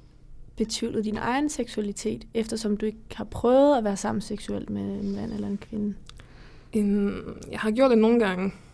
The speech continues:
Speaker 2: Jeg har været sådan lidt, "Jamen, hvorfor er det, jeg gør det mere vanskeligt for mig selv?" Øhm, men så kommer jeg også til at tænke på, "Jamen, det er jo egentlig ikke sex, der som sådan er mit primære, min primære drivkraft." Det kan man jo også se, ellers så havde jeg nok haft sex.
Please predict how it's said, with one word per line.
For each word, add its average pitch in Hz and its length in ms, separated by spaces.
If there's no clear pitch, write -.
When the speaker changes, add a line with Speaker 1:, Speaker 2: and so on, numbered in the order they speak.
Speaker 2:
Jeg 214 80
har 202 40
været 208 120
sådan 208 140
lidt, 208 140
"Jamen, 196 140
hvorfor 208 200
er 220 80
det, 220 80
jeg 208 100
gør 220 180
det 190 120
mere 196 180
vanskeligt 202 340
for - 80
mig 180 140
selv?" 202 240
Øhm, 180 460
men 185 420
så 208 280
kommer 208 220
jeg 190 40
også 196 100
til 226 80
at - 40
tænke 214 220
på, 220 140
"Jamen, 185 340
det 196 120
er 202 40
jo 202 60
egentlig 208 240
ikke - 360
sex, - 520
der 208 100
som 196 160
sådan 175 340
er 185 220
mit 190 360
primære, 180 500
min 190 140
primære 190 280
drivkraft." 190 480
Det 185 180
kan - 120
man 196 60
jo 185 60
også 190 120
se, 196 140
ellers 190 220
så 190 60
havde 190 200
jeg 185 80
nok 180 200
haft 196 180
sex. - 260